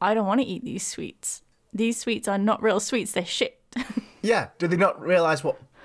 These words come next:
Speaker 2: poop is, what comes out of that
Speaker 1: Yes.
Speaker 2: end? Like, don't eat stuff that comes out of that end. Seriously.
Speaker 1: Yes.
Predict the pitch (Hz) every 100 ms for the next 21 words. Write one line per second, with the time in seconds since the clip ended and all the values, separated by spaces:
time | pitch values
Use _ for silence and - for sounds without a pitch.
0 | - - 160 143 160 143 - 127 - 147
1 | 123 147 127 107 98 339 294 165 - -
2 | - - 113 117 120 - _ _ - -
3 | - 165 220 196 165 - 160 - - 160
4 | 135 143 170 117 95 87 90 110 160 -
5 | - 185 254 226 226 110 95 - - -
6 | -